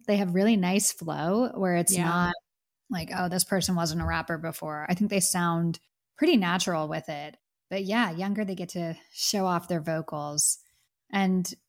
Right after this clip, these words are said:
Speaker 1: obviously it's kind of, like, heartwarming. And I liked the showcase today. For those of you that didn't see Omega X debut showcase, it was wonderful.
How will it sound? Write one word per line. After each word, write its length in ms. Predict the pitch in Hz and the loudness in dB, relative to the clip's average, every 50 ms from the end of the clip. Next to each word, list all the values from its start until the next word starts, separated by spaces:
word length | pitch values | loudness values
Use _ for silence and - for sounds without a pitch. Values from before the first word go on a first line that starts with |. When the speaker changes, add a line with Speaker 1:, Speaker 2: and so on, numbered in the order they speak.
| _ _ _ | _ _ _
Speaker 1:
obviously 460 | - 226 220 220 220 214 - 220 202 | -2 0 2 2 2 2 2 2 2
it's 140 | 196 185 185 | 0 -2 -2
kind 200 | - - 190 185 | -4 -2 -2 -2
of, 100 | 185 180 | -2 -2
like, 160 | 175 180 175 | -2 -2 -4
heartwarming. 1000 | - - - 165 160 160 - 165 160 160 156 156 156 156 156 156 151 151 156 156 | -4 -8 -6 -6 -6 -4 -6 -6 -6 -4 -4 -4 -4 -4 -4 -4 -4 -4 -6 -6
And 320 | 147 143 143 143 143 147 - - | -6 -8 -8 -10 -12 -12 -10 -6
I 140 | 190 190 196 | -2 -2 0
liked 420 | 190 202 214 220 233 226 - - | 2 2 2 2 0 -2 -4 -2
the 80 | - 220 | -2 -2
showcase 680 | - - 214 185 175 175 180 190 175 170 175 175 - - | 0 0 0 0 -2 -2 -4 -4 -4 -4 -4 -4 -6 -6
today. 640 | - 175 156 165 156 156 156 156 156 156 156 156 - - _ _ - | -6 -6 -6 -6 -6 -6 -6 -6 -4 -6 -6 -8 -8 -12 _ _ -2
For 60 | 202 | 2
those 160 | 202 208 208 | 2 4 4
of 40 | 226 | 4
you 40 | 254 | 4
that 120 | 226 226 | 4 4
didn't 180 | - 220 220 226 | 6 6 6 6
see 400 | 220 - - 196 185 185 226 247 | 6 4 4 4 6 6 4 4
Omega 300 | - 202 185 180 180 190 | 2 2 2 2 2 0
X 400 | 180 180 185 180 180 - - - | 0 0 0 0 -2 -4 -6 -2
debut 340 | - 202 185 170 180 180 175 | 0 0 2 2 2 2 2
showcase, 500 | - - 165 160 - - 160 160 160 - | 2 0 -2 -4 -4 -6 -4 -4 -4 -4
it 80 | 156 | -4
was 140 | 175 165 - | -6 -6 -4
wonderful. 760 | 180 170 170 170 165 175 175 175 180 175 175 175 175 180 | -2 0 0 2 2 0 0 0 0 0 2 2 0 0